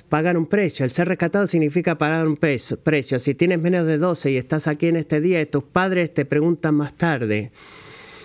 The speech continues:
"Eh, Quint habló de rescate. ¿Qué es el rescate?". Significa, esta es tu respuesta. Rescate significa pagar el precio. Pagar el precio. Pero ¿qué precio? ¿De qué precio estamos hablando?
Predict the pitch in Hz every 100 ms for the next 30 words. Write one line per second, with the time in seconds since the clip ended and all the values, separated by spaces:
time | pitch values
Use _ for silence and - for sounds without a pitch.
0 | - - 180 - 196 196 175 - 143 160
1 | 170 156 147 - 185 165 - 135 185 185
2 | 156 147 - 165 139 127 165 165 151 185
3 | 180 147 160 147 160 165 - 220 156 139
4 | 120 - - - - 139 - 190 190 175
5 | 175 170 165 185 175 180 170 143 143 160
6 | 175 220 202 - 90 - _ _ _ _
7 | _ _ _ _ - - - 117 117 139
8 | 143 135 - 127 110 - 90 - - -
9 | - - 170 165 233 226 - 240 196 -
10 | 151 135 120 - - - 156 147 175 190
11 | - 156 139 139 - 180 202 131 107 73